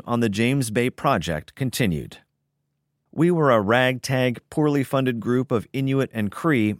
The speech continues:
up against governments and very powerful industrial interests," Simon later recalled. Just a few years earlier, in nineteen sixty-nine,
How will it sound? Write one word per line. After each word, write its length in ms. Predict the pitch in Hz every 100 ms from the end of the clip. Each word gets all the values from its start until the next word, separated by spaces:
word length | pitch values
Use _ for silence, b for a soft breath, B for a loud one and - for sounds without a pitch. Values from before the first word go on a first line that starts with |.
| -
up 140 | 113
against 340 | 117 113 101 -
governments 560 | 135 139 131 127 - _ -
and 180 | 98
very 300 | 85 120 135
powerful 680 | 139 - 131 107 - 92 87 101
industrial 580 | 98 92 - 101 87 -
interests," 680 | 131 - 76 - - - -
Simon 480 | - 82 80 71 71
later 220 | 87 78
recalled. 500 | 65 69 87 76 104 - _ _ _ _ _ _ _ _ _ _ _
Just 240 | - 123 -
a 60 |
few 200 | - 120
years 320 | 107 98 90 -
earlier, 500 | 131 127 113 104 110 -
in 140 | 110
nineteen 340 | 107 107 110 98
sixty-nine, 720 | 120 - 98 101 110 110